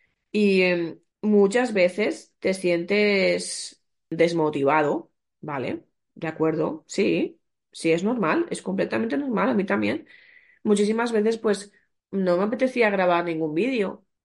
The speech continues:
pero lo he hecho, lo he hecho y luego me he sentido súper bien porque decía, "Guau, es que no me apetece nada, uy, me ha bajado la regla,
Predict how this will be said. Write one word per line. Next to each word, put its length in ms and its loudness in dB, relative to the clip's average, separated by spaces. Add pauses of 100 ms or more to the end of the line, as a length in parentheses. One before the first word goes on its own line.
(180)
pero 200 6
lo 140 6
he 120 4
hecho, 380 -6 (680)
lo 200 2
he 80 4
hecho 200 -2
y 100 -2
luego 360 2
me 160 -4
he 40 -6
sentido 320 -4
súper 320 -2
bien 260 -4
porque 440 -4 (540)
decía, 480 -2 (540)
"Guau, 580 -2 (140)
es 180 -12
que 140 -6
no 80 -4
me 60 -4
apetece 280 -6
nada, 280 -2
uy, 260 -2
me 80 -4
ha 40 -2
bajado 180 -2
la 100 -2
regla, 520 -2